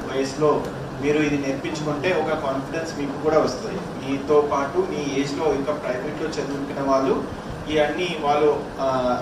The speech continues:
either స్కూల్లో వాళ్ళ ఇంట్లో already చేసుకుంటారు, వాళ్ళు అక్కడ అలవాటు ఉంటుంది. But మీ అందరికీ కూడా కొందరిసారి కొన్ని కొత్త సబ్జెక్ట్గా అనిపించవచ్చు, but ఇక్కడ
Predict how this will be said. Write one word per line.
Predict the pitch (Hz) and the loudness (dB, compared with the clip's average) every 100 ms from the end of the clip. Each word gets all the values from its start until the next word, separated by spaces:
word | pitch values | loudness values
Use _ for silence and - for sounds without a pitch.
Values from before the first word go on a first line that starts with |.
| 135 | 0
either | 135 147 | 2 2
స్కూల్లో | - 151 151 143 | 0 0 2 6
వాళ్ళ | 143 139 | 6 6
ఇంట్లో | 135 135 156 143 131 156 | 2 -2 0 0 0 0
already | 143 - 143 127 | 0 -2 -4 -6
చేసుకుంటారు, | - 151 151 139 - - - | -6 -6 0 2 2 -2 -2
వాళ్ళు | 156 135 | 0 0
అక్కడ | 135 131 131 - 135 | 0 -2 -4 -4 -2
అలవాటు | 120 123 147 156 151 | 0 2 2 2 0
ఉంటుంది. | 127 - | -4 -4
But | - 139 - - - - - - - - - | -6 -6 -6 -6 -10 -10 -10 -10 -10 -10 -6
మీ | 151 | -2
అందరికీ | 147 175 175 180 | 0 2 0 -2
కూడా | 160 156 190 - - | -4 0 2 2 -2
కొందరిసారి | 156 156 156 156 156 151 156 156 - 147 | -4 0 2 2 2 2 2 0 -4 -4
కొన్ని | 147 147 143 - - | -4 -4 -6 -8 -6
కొత్త | - - 135 131 | -4 -4 -4 -2
సబ్జెక్ట్గా | 147 151 147 - 156 147 | -2 0 -2 2 4 4
అనిపించవచ్చు, | - 139 151 156 151 127 - - - - - - | 2 -2 -4 -4 -2 -4 -4 -6 -8 -10 -8 -4
but | - | -2
ఇక్కడ | 180 170 170 170 - | -2 0 4 4 4